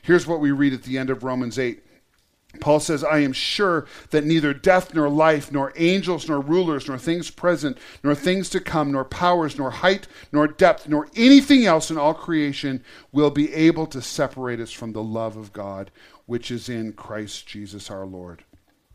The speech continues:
Nothing can separate you from God's love. And if you're here in this service and, and you're struggling with whatever it is,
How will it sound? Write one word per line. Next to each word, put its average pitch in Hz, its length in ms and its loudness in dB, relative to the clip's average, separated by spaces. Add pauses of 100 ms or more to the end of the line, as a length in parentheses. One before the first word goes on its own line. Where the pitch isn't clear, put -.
(600)
Nothing 139 1000 -6 (360)
can 123 200 -12
separate 107 480 -14
you 110 140 -18
from 101 200 -20
God's 95 340 -20
love. 90 300 -20 (460)
And 135 100 -6
if 135 140 -8
you're 165 140 0
here 165 220 -2
in 156 120 -2
this 156 140 -6
service 165 580 -12 (320)
and, 123 220 -8
and 127 140 -8
you're 135 140 -8
struggling 143 720 -6
with 127 200 -12
whatever 131 420 -6
it 123 60 -10
is, 104 460 -14